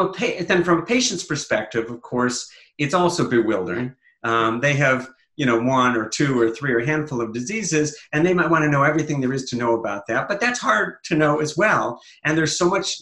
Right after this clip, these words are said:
so many different types of information sources out there. Um, and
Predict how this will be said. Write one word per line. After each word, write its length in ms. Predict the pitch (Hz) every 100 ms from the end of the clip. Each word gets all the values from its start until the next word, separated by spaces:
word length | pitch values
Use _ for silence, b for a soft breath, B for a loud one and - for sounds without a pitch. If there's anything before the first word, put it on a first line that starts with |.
| 139
so 140 | - 170
many 100 | 156
different 320 | 165 160 151
types 280 | 170 165 -
of 80 | 135
information 600 | 123 123 156 196 - 143
sources 460 | - 107 - - -
out 160 | 98 -
there. 260 | 104 107 - b b b _
Um, 420 | 120 123 123 123 123
and 380 | 143 143 143